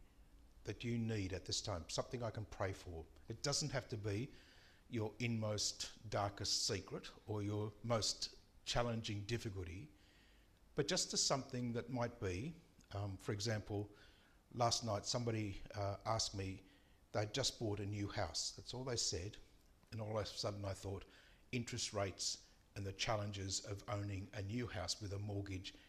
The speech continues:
and what that fear must be. And so I prayed for that, for his intention. So it's not anything super special or super important.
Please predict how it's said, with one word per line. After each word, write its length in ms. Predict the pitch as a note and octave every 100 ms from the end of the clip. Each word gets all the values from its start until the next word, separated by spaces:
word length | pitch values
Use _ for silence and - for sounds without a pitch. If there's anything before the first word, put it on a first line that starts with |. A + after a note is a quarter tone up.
| -
and 160 | G#2+ G#2+
what 140 | G2+ - - - -
that 160 | A2 -
fear 340 | - A2 F#2
must 320 | F#2 F#2 -
be. 240 | G2+ E2+ D#2+ - - - - - - - - - -
And 80 | A2
so 200 | - A2
I 40 | G#2
prayed 520 | - A#2 G2 F#2+ - - - - - - -
for 120 | - G2+
that, 320 | G2 D#2+ -
for 120 | -
his 220 | E2+ G#2 F2
intention. 460 | E2+ F2 D#2+ - E2 - - - - - - - - - - - -
So 180 | - B2
it's 180 | A#2 D3
not 260 | E3+ - - - - - - D3
anything 380 | C#3+ C#3 C3+
super 400 | B2+ - C3+ C3
special 520 | A#2+ - A2+ - C#3+ C#3
or 120 | F2+
super 480 | - C3+ C3 C3 A#2
important. 680 | A#2 - G#2+ G2+ F#2+ B2